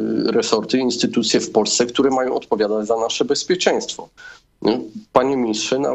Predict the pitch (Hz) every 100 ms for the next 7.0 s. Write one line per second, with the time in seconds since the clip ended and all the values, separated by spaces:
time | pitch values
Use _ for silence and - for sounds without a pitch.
0 | 120 139 120 - 107 110 120 117 - 107
1 | 113 113 113 110 - - 113 107 98 -
2 | 107 120 113 - 104 113 110 107 107 -
3 | 104 107 107 104 - 120 113 - 113 113
4 | 120 107 101 - 107 104 104 101 - -
5 | - - - - _ 131 120 120 - 107
6 | 117 120 120 123 - 139 151 156 107 -